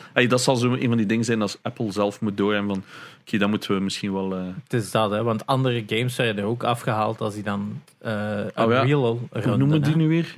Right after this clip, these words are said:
Speaker 1: Zo vroeger op elke I O S release was er zo die een, eh, zo met swords en
Speaker 2: Eh, ding is, ja, hm,
Speaker 1: Oh.
Speaker 2: dat was van Epic zelf, hè,
Speaker 1: Ja, dat was
Speaker 2: ironisch
Speaker 1: juist ermee.
Speaker 2: genoeg.
Speaker 1: Ja.
Speaker 2: Ehm,
Speaker 1: Dat waren echt nog goede games,
Speaker 2: die
Speaker 1: want
Speaker 2: waren
Speaker 1: die kost-,
Speaker 2: heel
Speaker 1: die,
Speaker 2: chic,
Speaker 1: die kosten
Speaker 2: die
Speaker 1: dan
Speaker 2: waren
Speaker 1: zo'n
Speaker 2: heel
Speaker 1: vijf
Speaker 2: chic.
Speaker 1: euro of zo. Superleuk. Whatever.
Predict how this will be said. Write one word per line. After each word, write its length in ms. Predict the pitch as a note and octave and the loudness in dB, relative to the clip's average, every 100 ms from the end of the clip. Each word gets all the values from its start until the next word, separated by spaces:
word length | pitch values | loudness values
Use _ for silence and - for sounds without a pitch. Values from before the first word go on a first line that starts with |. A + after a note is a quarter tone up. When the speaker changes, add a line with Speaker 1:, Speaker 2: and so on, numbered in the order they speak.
| - | -4
Speaker 1:
Zo 300 | A#2+ A#2+ A#2+ | 0 2 2
vroeger 280 | C3 B2+ B2+ | 2 2 2
op 120 | B2+ | 2
elke 380 | B2 B2 A#2 G#2+ | 0 0 0 2
I 60 | |
O 100 | G#2 | 2
S 100 | A#2+ | 0
release 340 | A#2+ A2+ A#2 - | 0 0 -2 -2
was 180 | A2+ - | -4 -4
er 80 | |
zo 140 | G#2+ G#2+ | -2 -2
die 180 | G#2+ G#2+ | 0 -2
een, 120 | G#2 | 0
eh, 280 | G2+ G2+ G#2 - | 0 -2 -6 -10
zo 140 | - | -6
met 120 | G#2 | -4
swords 500 | - - A#2 A2+ - | -4 -4 -4 -4 -6
en 180 | A2+ G#2+ | -4 0
Speaker 2:
Eh, 160 | A#2+ A#2+ A2+ | 2 2 2
ding 220 | B2+ C#3 | 0 0
is, 440 | A2+ A2+ - - - | -2 -4 -10 -12 -4
ja, 480 | A#2 A#2+ A#2 G#2+ _ - | 0 2 2 0 _ -6
hm, 160 | B2 | -2
Speaker 1:
Oh. 260 | A#2+ B2+ C3 | 0 0 2
Speaker 2:
dat 80 | A#2 | 2
was 140 | A#2 | 2
van 180 | C3+ B2+ | 0 0
Epic 340 | B2+ B2 - | 0 -2 -4
zelf, 280 | - A#2+ B2 | 0 2 2
hè, 80 | A#2+ | 4
Speaker 1:
Ja, 180 | A2+ C#3 | 4 4
dat 60 | C3 | 4
was 60 | C3 | 4
Speaker 2:
ironisch 200 | A#2+ A#2 | 4 2
Speaker 1:
juist 140 | A2+ | 2
ermee. 180 | A2 A2+ | 2 2
Speaker 2:
genoeg. 280 | A2 - - _ _ - | 0 -4 -14 _ _ -4
Speaker 1:
Ja. 300 | A2 A2+ A2+ _ - | 0 0 -4 _ -6
Speaker 2:
Ehm, 540 | A#2+ A2+ A2+ A2+ A2 A2 G#2 | 0 2 4 4 2 2 0
Speaker 1:
Dat 120 | F#2 A#2+ | 2 4
waren 160 | C#3+ | 4
echt 160 | C#3+ - | 2 2
nog 140 | C#3+ | 0
goede 160 | - C3+ A2 | 2 2 2
games, 80 | |
Speaker 2:
die 200 | A2+ C3 | 2 4
Speaker 1:
want 40 | A#2+ | 4
Speaker 2:
waren 120 | A2+ | 4
Speaker 1:
die 60 | G2+ | 4
kost-, 140 | A#2 | 4
Speaker 2:
heel 100 | D3 | 4
Speaker 1:
die, 140 | B2+ | 2
Speaker 2:
chic, 140 | C3+ B2 | 0 -2
Speaker 1:
die 140 | - | 0
kosten 80 | C3+ G#2+ B2 | 0 2 2
Speaker 2:
die 40 | |
Speaker 1:
dan 100 | A2+ | 2
Speaker 2:
waren 160 | G#2+ G2+ | 0 2
Speaker 1:
zo'n 100 | G#2+ | 0
Speaker 2:
heel 80 | |
Speaker 1:
vijf 40 | G2+ | 2
Speaker 2:
chic. 100 | G2+ | 0
Speaker 1:
euro 140 | G#2 | 0
of 80 | G#2 | -4
zo. 240 | - A2+ | -4 -6
Superleuk. 520 | A2+ - B2 G2+ G2+ - | -2 -2 0 0 -2 0
Whatever. 380 | A#2 B2+ B2+ | 2 4 4